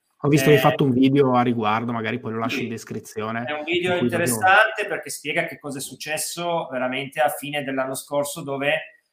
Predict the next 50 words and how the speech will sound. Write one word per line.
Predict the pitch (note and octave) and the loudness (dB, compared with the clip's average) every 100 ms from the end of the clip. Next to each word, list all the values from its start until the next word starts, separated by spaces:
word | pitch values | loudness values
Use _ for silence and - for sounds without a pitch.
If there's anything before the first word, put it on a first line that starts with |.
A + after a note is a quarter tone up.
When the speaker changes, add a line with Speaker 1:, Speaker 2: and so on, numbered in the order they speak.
| _ | _
Speaker 2:
gran | - C#3+ C#3+ | -4 -2 4
parte | D3+ D3+ D3+ | 8 8 6
della | C#3 C#3+ | -2 -2
clientela | C#3+ C3+ D3 | -4 -6 -4
italiana | D3 D3 C#3+ D3+ C#3+ | -4 -2 2 2 2
che | B2+ | -2
voleva | B2+ C3+ C#3 | -4 -2 -2
comprare | C#3 C3+ C#3 D3+ D3 C3 | -2 -4 0 4 4 4
un | C3+ | -4
Dom | C#3 C#3 | -8 -8
Perignon, | C#3 C#3+ D3+ D3+ | -10 -8 -4 -4
un | D#3 | -6
Cristal, | - C#3 C3 D#3 D#3 | -8 -8 -6 -4 -2
non | D3 | -2
ha | - | -4
più | C#3 | -8
trovato | C3 C3+ D3+ C3+ | -10 -4 -2 -4
nulla | C3 C#3 C3+ C3+ | -8 -8 -6 -6
sul | - B2+ | -8 -8
mercato. | B2 - A2+ - - _ _ _ - | -8 -6 -8 -10 -16 _ _ _ -18
Proprio | C3+ C3+ | -12 -6
non | C#3+ | -6
si | C#3+ | -6
è | |
più | D3 | -8
trovato | C#3 C#3 - C3+ | -6 -2 0 -2
niente, | C#3 D#3 D#3 E3+ | -2 -4 -4 -6
i | - | -4
prezzi | C#3 C#3 C#3 | -6 -6 -10
sono | - C3 | -10 -8
schizzati | B2+ - - C3+ C3+ | -10 -12 -12 -12 -10
alle | D3+ | -6
stelle | D#3 C#3 C3 C#3 - | -6 -4 -4 -4 -4
perché | A#2+ C3 | -8 -10
non | C#3 | -10
c'era | C3+ C#3+ | -6 -4
più | C#3+ C#3 | -4 -8
prodotto. | C3+ A#2 G#2 _ _ _ _ _ | -8 -8 -10 _ _ _ _ _
E | C#3+ | 0
allora | D#3 E3+ | 2 2
spiego | E3 - D#3 D#3+ E3+ | 0 -2 0 0 0
in | D3 | -4
quel | D3+ | -6
video | C#3+ D3 D#3+ | -4 -4 -4
il | D#3 | -6
perché | D#3+ D3+ - D3 | -2 -2 -2 -4
non | D3 | -4
c'era | C#3+ C3+ B2 | -6 -8 -10
più | B2 | -10
prodotto. | A#2 A#2 A2 - | -14 -12 -12 -14